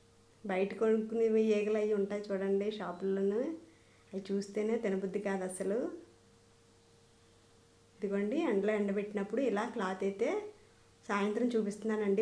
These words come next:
ఉదయం పెట్టిన తర్వాత సాయంత్రం మీకు చూపిస్తున్నాను. ఇదిగోండి, ఇలా క్లా-, ఈగలు అయితే అసలు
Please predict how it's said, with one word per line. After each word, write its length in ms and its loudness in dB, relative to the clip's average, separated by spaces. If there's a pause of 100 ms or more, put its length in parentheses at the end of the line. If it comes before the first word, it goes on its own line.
ఉదయం 280 2
పెట్టిన 380 -2
తర్వాత 300 0 (140)
సాయంత్రం 440 0
మీకు 180 0
చూపిస్తున్నాను. 600 -2 (160)
ఇదిగోండి, 440 -2 (1400)
ఇలా 160 0 (100)
క్లా-, 180 2 (220)
ఈగలు 260 2
అయితే 220 -2
అసలు 220 -6